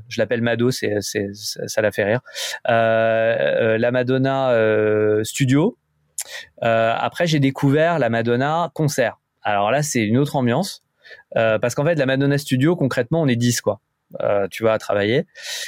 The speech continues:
La Madonna concert, euh, je crois que juste sur scène, t'as cent vingt personnes. Euh, et la, le, le crew complet de tour, c'est deux cent quatre-vingts personnes qui tournent.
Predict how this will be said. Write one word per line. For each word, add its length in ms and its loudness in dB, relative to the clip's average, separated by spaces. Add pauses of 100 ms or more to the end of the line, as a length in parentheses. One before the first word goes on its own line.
(140)
La 140 2
Madonna 380 2
concert, 720 0
euh, 760 2
je 120 -6
crois 200 -2
que 180 0
juste 400 0
sur 220 -2
scène, 400 0
t'as 180 -2
cent 360 0
vingt 240 -2
personnes. 540 0 (1120)
Euh, 540 2
et 220 0
la, 400 2
le, 440 0
le 320 2
crew 320 0
complet 600 2
de 460 -2
tour, 380 0
c'est 260 0
deux 260 0
cent 680 0 (240)
quatre-vingts 500 -2
personnes 400 -2
qui 140 -12
tournent. 220 -8